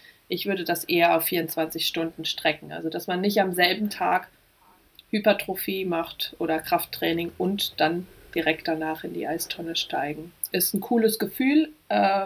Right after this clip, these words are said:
kann einem aber die Erfolge, die man durch das Krafttraining möglicherweise, äh,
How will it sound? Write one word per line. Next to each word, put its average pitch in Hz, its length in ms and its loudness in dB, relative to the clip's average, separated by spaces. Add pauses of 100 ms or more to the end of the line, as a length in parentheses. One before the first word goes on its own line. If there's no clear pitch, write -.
(100)
kann 196 180 0
einem 196 180 -2
aber 180 160 -4
die - 140 -4
Erfolge, 185 480 -4
die 190 100 -8
man 175 160 -6
durch 170 160 -8
das - 180 -8
Krafttraining 175 720 -4 (960)
möglicherweise, 165 1200 4 (200)
äh, 185 40 -4